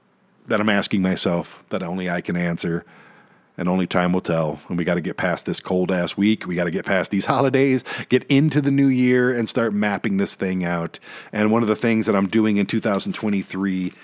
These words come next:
is a whole new thing, brother, uh, brothers and sisters. It's a whole new thing.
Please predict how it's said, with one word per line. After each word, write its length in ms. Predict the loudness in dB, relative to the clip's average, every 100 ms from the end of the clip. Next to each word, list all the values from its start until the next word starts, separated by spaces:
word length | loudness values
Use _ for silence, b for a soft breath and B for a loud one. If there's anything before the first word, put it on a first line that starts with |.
| B B B
is 180 | -10 -4
a 80 | -2
whole 720 | -2 2 4 4 4 2 2
new 360 | 2 2 2
thing, 420 | 0 0 0 0 0
brother, 460 | 0 0 0 -2 -4
uh, 480 | -2 0 0 -2 -6 -16 -16
brothers 400 | -6 -2 0 -2
and 120 | -2
sisters. 580 | -2 -2 -4 -4 -4 -6 _ B B B B B B
It's 160 | -8 -2
a 220 | 0 2
whole 400 | 0 2 4 4
new 180 | 2 0
thing. 480 | -2 -4 -4 -6